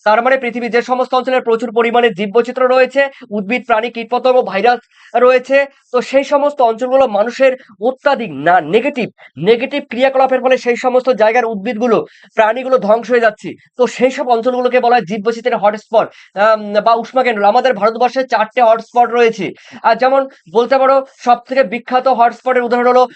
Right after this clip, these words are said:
ব্রাজিল, ঠিক আছে, ব্রাজিলের অ্যামাজন নদীর অববাহিকা, অথবা তোমরা আমার, আমাদের ভারতবর্ষে যে রয়েছে দেখো পশ্চিমঘাট পার্বত্য অঞ্চল রয়েছে, ঠিক আছে, উত্তর পূর্ব ভারতে রয়েছে সুন্দ, আহ, অঞ্চল রয়েছে,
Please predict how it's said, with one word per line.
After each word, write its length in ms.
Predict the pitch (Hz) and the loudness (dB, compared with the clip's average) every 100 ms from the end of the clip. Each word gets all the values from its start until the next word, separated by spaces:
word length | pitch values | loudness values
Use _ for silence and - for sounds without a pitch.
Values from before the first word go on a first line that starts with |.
| _ 139 | _ -2
ব্রাজিল, 380 | 226 233 190 120 - | 0 0 -6 -12 -4
ঠিক 100 | 240 | 0
আছে, 200 | 269 233 | 2 0
ব্রাজিলের 460 | 156 220 220 254 247 _ _ | 0 -2 0 -2 -2 _ _
অ্যামাজন 300 | 185 214 262 269 | -4 -2 -2 0
নদীর 260 | 262 262 247 | 0 2 2
অববাহিকা, 540 | 214 240 247 254 254 - _ - | 2 0 0 0 -2 -4 _ -2
অথবা 300 | 262 285 294 | -2 0 -2
তোমরা 240 | 320 269 | 0 0
আমার, 200 | 233 254 | 2 0
আমাদের 360 | 240 240 247 254 | 0 0 0 -2
ভারতবর্ষে 480 | 202 226 240 247 247 | -2 0 -2 -2 -2
যে 80 | |
রয়েছে 300 | 240 247 240 | 0 0 0
দেখো 320 | 240 240 254 254 _ - | 0 2 0 -2 _ -4
পশ্চিমঘাট 520 | 220 254 254 247 240 | -4 0 0 0 0
পার্বত্য 280 | 226 226 240 | -2 0 -4
অঞ্চল 220 | 240 240 | -4 -2
রয়েছে, 420 | 240 247 240 262 262 - _ | 0 0 2 0 0 -8 _
ঠিক 120 | 240 254 | -2 -2
আছে, 320 | 269 262 160 - | -2 -4 -8 -8
উত্তর 340 | 226 240 277 269 | -10 -2 0 0
পূর্ব 240 | 262 262 | 0 0
ভারতে 300 | 233 247 254 | 2 0 2
রয়েছে 300 | 254 240 247 | 2 2 -2
সুন্দ, 300 | 233 247 247 | -4 -4 2
আহ, 440 | 262 226 226 233 202 | 2 4 2 2 2
অঞ্চল 300 | 240 240 262 | 0 0 0
রয়েছে, 480 | 254 254 247 262 | 2 2 2 -2